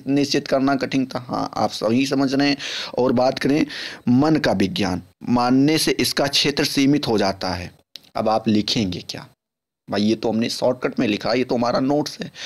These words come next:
हम बात करते हैं, अगर आपने डाल दिया मनोविज्ञान मन का विज्ञान है, तो उसमें आप लिखेंगे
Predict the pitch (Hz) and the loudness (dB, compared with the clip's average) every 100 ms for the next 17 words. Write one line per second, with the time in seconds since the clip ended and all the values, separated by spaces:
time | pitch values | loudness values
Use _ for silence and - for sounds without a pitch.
0 | - - - 139 135 135 - 127 - 139 | -12 -10 -2 2 4 2 0 -2 0 -2
1 | - 123 120 117 120 107 110 117 113 110 | 0 2 2 2 2 2 2 2 2 2
2 | 113 110 101 101 104 110 107 104 - 104 | 2 2 0 0 0 0 0 -2 -4 -4
3 | 95 95 101 113 110 110 110 104 104 - | -2 -2 -2 -2 -2 -4 -2 -2 -2 -4
4 | 98 - 107 117 | -6 -6 -6 -8